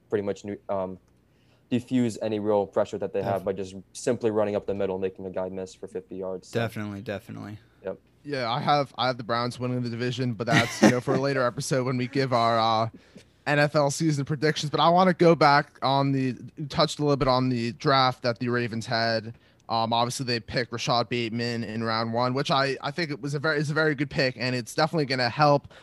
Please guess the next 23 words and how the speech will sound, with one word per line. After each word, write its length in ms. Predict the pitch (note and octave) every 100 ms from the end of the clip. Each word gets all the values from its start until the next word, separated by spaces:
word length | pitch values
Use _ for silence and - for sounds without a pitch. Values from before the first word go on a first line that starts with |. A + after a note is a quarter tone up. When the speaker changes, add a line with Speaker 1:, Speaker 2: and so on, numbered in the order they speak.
| -
Speaker 3:
Lamar 240 | C3 C3
Jackson. 440 | C3 C3 B2+ - B2+
As 100 | A#2
much 240 | C3+ -
as 60 | C3+
I 100 | B2+
say 240 | - C3
Lamar 280 | C3 B2 B2
Jackson's 420 | C3 B2 - A#2
not 160 | A#2+ B2
gonna 260 | C3+ B2
evolve 300 | A#2 B2+ B2
as 100 | A#2
a 60 | G#2+
passer, 480 | C3 B2 A#2+ A#2+ A2+ - -
it's 180 | - -
definitely 360 | E3 D3+ D#3+ C3+
gonna 320 | C3 C3 A#2+
help 260 | C3+ C#3 D3+
his 160 | B2+
chances 480 | - B2 A#2 C3+ A#2 A#2+
at 260 | A2+ A2+ G#2 - - -
improving. 720 | C3+ - A3 A3+ F3+ C3+ C3